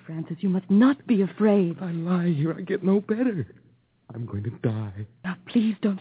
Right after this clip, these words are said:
Speaker 1: say that. Don't even think it.
Speaker 2: I don't want to die. I'm young. It's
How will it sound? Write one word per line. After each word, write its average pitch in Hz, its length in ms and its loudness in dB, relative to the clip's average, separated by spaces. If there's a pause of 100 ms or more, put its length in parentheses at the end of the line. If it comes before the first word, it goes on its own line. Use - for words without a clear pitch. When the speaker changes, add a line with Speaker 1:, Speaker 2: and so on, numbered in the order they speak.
Speaker 1:
say 220 120 0
that. 196 220 -4 (680)
Don't 254 180 10
even 240 320 6
think 285 240 10
it. - 80 -10
Speaker 2:
I 220 40 8
don't 208 180 8
want 196 180 4
to 233 60 -10
die. 123 720 -2 (640)
I'm 208 200 0
young. 240 460 2 (400)
It's - 160 -16